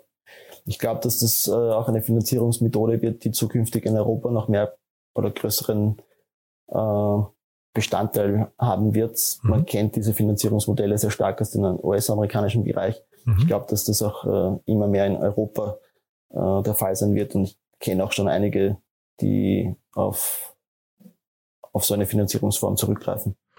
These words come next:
Speaker 2: Und w-, wenn man jetzt mal, äh, mit den Investoren darüber spricht, also A, sind's ja wahrscheinlich nur bestimmte Investoren, die sowas anbieten, ne? Also die sind spezialisiert, nehme ich an.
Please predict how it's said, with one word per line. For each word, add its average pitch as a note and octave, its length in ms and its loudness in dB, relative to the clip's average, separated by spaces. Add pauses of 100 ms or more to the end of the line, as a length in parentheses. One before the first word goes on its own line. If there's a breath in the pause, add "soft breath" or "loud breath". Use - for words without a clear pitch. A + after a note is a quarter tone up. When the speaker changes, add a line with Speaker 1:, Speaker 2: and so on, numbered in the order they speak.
Speaker 2:
Und C3+ 140 2
w-, A#2+ 380 -2
wenn C3+ 100 2
man C#3 100 2
jetzt C3+ 140 0
mal, C3 360 0
äh, C3 60 2
mit B2 180 2
den B2+ 80 2
Investoren C#3 800 2
darüber C3 240 2
spricht, - 460 -2
also C3+ 320 4
A, C3+ 240 0
sind's E3 160 2
ja C#3+ 60 2
wahrscheinlich C#3 260 4
nur C#3+ 80 6
bestimmte D#3 340 2
Investoren, C#3+ 380 2
die C3 80 4
sowas B2 180 2
anbieten, D3 480 4
ne? C3+ 80 4
Also E3+ 160 4
die B2 80 4
sind A#2 140 2
spezialisiert, B2 580 2
nehme D#3 140 4
ich D#3+ 100 2
an. D#3+ 240 4